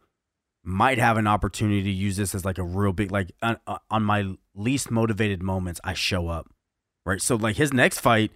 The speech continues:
if this is me not wanting to fight, what is it gonna look like when I train and I do wanna fight? So,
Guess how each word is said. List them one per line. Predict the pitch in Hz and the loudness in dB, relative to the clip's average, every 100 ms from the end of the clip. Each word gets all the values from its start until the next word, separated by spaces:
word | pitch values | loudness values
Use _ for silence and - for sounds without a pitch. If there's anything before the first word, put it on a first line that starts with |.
| _ _ - | _ _ -4
if | 113 - | -2 2
this | 156 147 | 0 2
is | 135 | 2
me | 135 123 | 4 4
not | 101 107 123 113 | 2 2 2 2
wanting | 113 113 110 | 0 2 0
to | 104 | -2
fight, | - 120 113 92 - _ _ | 0 2 2 0 -8 _ _
what | - 123 | -2 0
is | 120 107 | 0 0
it | |
gonna | 113 | 0
look | 107 98 | 0 -2
like | 104 | -2
when | 95 | -2
I | 90 | -4
train | - 101 101 95 | -2 0 0 0
and | 87 | -4
I | |
do | 78 - 104 | -6 -4 -2
wanna | 90 78 | -4 -6
fight? | 87 90 87 _ _ _ _ _ _ - | -6 -8 -8 _ _ _ _ _ _ -6
So, | - 117 101 95 | 0 2 2 -2